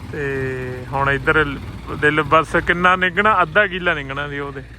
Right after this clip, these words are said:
ਨਹਿਰ ਦੀ ਪਟੜੀ, ਪਟੜੀ ਮਸ਼ੀਨ ਆ ਰਹੀ ਆ, ਤੇ ਲਿਆ ਕੇ ਹੁਣ ਇੱਧਰ ਕਟਰ ਲਾਉਣਾ ਪੈਣਾ।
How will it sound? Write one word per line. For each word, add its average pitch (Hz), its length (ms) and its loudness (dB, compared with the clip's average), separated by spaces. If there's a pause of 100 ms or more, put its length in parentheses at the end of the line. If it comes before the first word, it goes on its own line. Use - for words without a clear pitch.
(520)
ਨਹਿਰ 147 300 -2
ਦੀ 156 120 -8
ਪਟੜੀ, 147 340 -10
ਪਟੜੀ 143 300 -10
ਮਸ਼ੀਨ 143 360 -12
ਆ 135 160 -8
ਰਹੀ 139 220 -10
ਆ, 156 60 -12 (720)
ਤੇ - 60 -10
ਲਿਆ 135 300 0
ਕੇ 131 100 0
ਹੁਣ 139 160 0
ਇੱਧਰ 143 240 -2
ਕਟਰ 156 260 -2
ਲਾਉਣਾ 156 280 0
ਪੈਣਾ। 156 300 -4